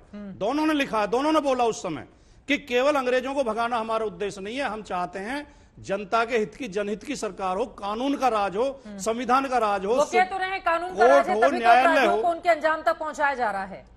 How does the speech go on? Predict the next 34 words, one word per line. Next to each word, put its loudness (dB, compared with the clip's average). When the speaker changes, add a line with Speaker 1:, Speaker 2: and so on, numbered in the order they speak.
Speaker 2:
और 2
जिस, -6
जो 4
ये 0
मुठभेड़ 2
होती 2
है, -4
देखिए, -4
एक 2
मुठभेड़ 0
तो -4
वो 2
होती -6
है -4
कि -8
अपराधी -6
को -4
पकड़ने -8
पुलिस -10
जाती -6
है, -2
Speaker 1:
हम्म। -10
Speaker 2:
अपराधी -2
गोली -6
चलाता -2
है 0
या, -2
अ, -14
नुकसान -6
पहुंचाने -6
की -10
कोशिश -8
करता -4
है, -6